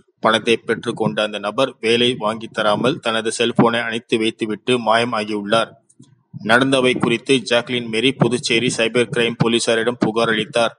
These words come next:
புகாரின் பேரில் போலீசார் வழக்கு பதிவு செய்து அந்த நபரின் தொலைபேசி எண் மற்றும் வங்கிக் கணக்கை வைத்து விசாரணை நடத்தி வந்தனர். அதில் ஜாக்லின் மேரியின் ஏமாற்றியது நைஜீரியா நாட்டை சேர்ந்தவர் என்றும், பெங்களூர்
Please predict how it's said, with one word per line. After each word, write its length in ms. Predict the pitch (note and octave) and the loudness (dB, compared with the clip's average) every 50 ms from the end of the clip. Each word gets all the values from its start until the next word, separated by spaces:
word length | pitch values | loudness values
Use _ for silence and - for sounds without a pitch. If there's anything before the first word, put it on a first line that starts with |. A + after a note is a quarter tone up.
| _ _ _ _ - - - _ - - A2+ | _ _ _ _ -20 -20 -20 _ 0 2 4
புகாரின் 420 | A2+ A#2 A#2+ B2 A#2+ A#2+ A2+ G#2+ | 4 4 4 4 2 2 0 0
பேரில் 360 | - A2+ A2+ A#2 B2+ D3+ D3 - | 0 0 2 2 2 0 0 0
போலீசார் 440 | B2 A#2+ B2 B2 - - A#2+ A#2+ | 0 0 0 0 0 2 2 2
வழக்கு 340 | A2+ G#2+ A2 A#2+ A#2 - A#2+ | 2 2 2 0 0 -2 -2
பதிவு 300 | - A#2+ A2 A2 A2 A2 | -2 -2 -2 -2 -4 -4
செய்து 400 | - - A2+ G#2+ G#2 A2 B2+ - | -4 -2 -2 0 0 0 0 -2
அந்த 200 | - A2+ G#2+ A2+ | -2 -4 -4 -4
நபரின் 360 | G#2+ G#2+ G#2+ G#2 A#2+ A#2+ A#2+ | -2 -2 0 0 0 0 0
தொலைபேசி 640 | A#2 - A2+ A2+ A#2 A2+ - A#2+ A#2 - - - A2+ | -2 -2 0 0 0 0 -2 -2 -2 -2 -4 -4 -2
எண் 220 | A2 A2 A#2 C3 B2+ | 0 0 -2 -2 -4
மற்றும் 500 | A#2 G#2+ G#2+ G#2 - A2+ A#2 A#2+ C3 - _ _ _ _ _ _ - | -6 -6 -8 -4 -2 -2 -2 -2 -2 -6 _ _ _ _ _ _ 2
வங்கிக் 300 | A2+ A#2+ B2+ C3 C3+ B2+ | 4 4 6 4 4 4
கணக்கை 420 | - B2 A2+ A2+ A2 - B2 A#2+ | 2 0 0 0 -2 -2 -2 0
வைத்து 460 | A2+ A2 A2+ A2+ - - C3+ C3+ B2+ | 0 0 -2 -2 -2 0 0 0 0
விசாரணை 440 | A2+ A2 G#2 - B2 A#2+ A#2+ A#2+ A#2+ | 0 -2 0 2 2 4 2 2 0
நடத்தி 340 | A#2 A2 G#2+ A2 - - B2 | -2 -2 -2 -2 0 0 0
வந்தனர். 460 | A2 G#2+ G#2 A2 A2 A2+ A2 - - _ _ _ - - - - | 0 0 -2 0 0 0 0 -2 -6 _ _ _ -20 -20 -10 -2
அதில் 320 | - A2 A2 A#2 A2+ G2+ F#2+ | 0 2 4 4 2 2 2
ஜாக்லின் 440 | A#2 A#2+ B2+ B2+ - C3 C3 C3 B2 A#2+ | 2 2 2 0 -2 -2 -2 -2 -2 0
மேரியின் 380 | A2+ A#2 A#2 A#2 A#2 A#2 B2+ - - - - - - - - - | 0 0 0 0 -2 -4 -6 -10 -14 -14 -14 -14 -12 -12 -14 -4
ஏமாற்றியது 800 | - A2 A2+ B2 B2+ B2+ B2+ - - - A#2+ A2+ G#2 A2 A#2+ C3+ - _ _ _ _ _ _ | 0 2 4 4 4 4 2 2 0 0 2 2 4 2 2 0 0 _ _ _ _ _ _
நைஜீரியா 540 | - G#2+ G#2+ A#2+ B2+ B2 C3 C3 B2+ C3 C3 | -4 0 0 2 2 4 2 2 2 2 0
நாட்டை 300 | A#2+ A2+ A2+ A2 A#2+ A#2+ | 0 0 0 0 0 -2
சேர்ந்தவர் 520 | A2+ - A#2+ A#2 A#2 A#2 A#2 A#2 A#2+ A#2 A2 | 0 0 0 0 2 2 0 0 0 -2 -4
என்றும், 460 | G#2+ G#2+ G#2+ G#2 A#2+ B2 C#3 C#3 - _ _ _ _ _ _ G#2 | -6 -6 -2 0 0 0 0 -2 -8 _ _ _ _ _ _ 2
பெங்களூர் 500 | A2 A#2+ A#2+ A#2+ B2+ B2+ C3 C3+ C3 | 2 4 4 6 6 6 4 4 0